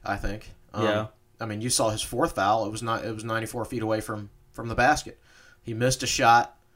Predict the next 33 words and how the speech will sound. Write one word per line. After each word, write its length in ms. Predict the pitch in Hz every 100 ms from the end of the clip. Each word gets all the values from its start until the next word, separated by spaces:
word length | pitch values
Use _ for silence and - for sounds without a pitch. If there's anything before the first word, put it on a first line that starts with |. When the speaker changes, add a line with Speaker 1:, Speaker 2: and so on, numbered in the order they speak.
| _ _ _ _ -
Speaker 1:
um, 500 | 113 107 101 95 92 _ _ _ _ _ _
and 480 | 110 104 101 101 98 -
went 140 | 123 123
for 100 | 120
the 120 | 117
offensive 420 | 117 - 107 104
rebound 320 | 151 143 120
and 60 | 127
just, 180 | 131 -
just 200 | 120 -
went 180 | 127 -
through 220 | 123 190
the 80 | 107
guy. 260 | 65 - - -
And 160 | 107 104
it 80 |
was 120 | 101 98
Speaker 2:
Yeah. 40 |
Speaker 1:
clearly 380 | - 151 190 113
a 60 |
foul. 360 | 101 117 151 127
I 100 | 107
could 120 | 143
have 120 | 107 -
called 180 | 101
it. 60 | 131
I 80 | 165
would 180 | 156 220
have 140 | -
called 240 | 107 90
it 80 | 87
on 140 | 85
him. 80 | 95